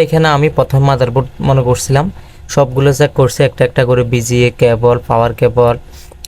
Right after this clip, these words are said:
আপনার এ, এ, হার্ড ডিস্কের লাইন চেঞ্জ করছি, মাদারবোর্ড লাইন চেঞ্জ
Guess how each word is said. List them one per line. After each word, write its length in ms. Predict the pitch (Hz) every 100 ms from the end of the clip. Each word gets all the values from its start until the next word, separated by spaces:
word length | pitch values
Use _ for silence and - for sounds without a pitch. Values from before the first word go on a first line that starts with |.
| 127
আপনার 240 | 110 117 113 117 123
এ, 20 | 117 131
এ, 40 | 113 107
হার্ড 160 | 117 117 110
ডিস্কের 280 | 110 - 123
লাইন 120 | 120 117
চেঞ্জ 180 | 123 117 -
করছি, 280 | 127 113 - 120
মাদারবোর্ড 380 | 123 120 117 120 127
লাইন 120 | 120
চেঞ্জ 140 | 131